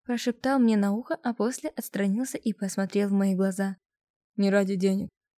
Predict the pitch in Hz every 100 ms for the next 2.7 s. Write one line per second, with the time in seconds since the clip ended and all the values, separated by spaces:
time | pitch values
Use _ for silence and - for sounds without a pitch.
0 | _ - 190 190 196 196 190 220 - _
1 | _ 220 208 196 - 214 208 208 208 202
2 | - 214 - 262 254 196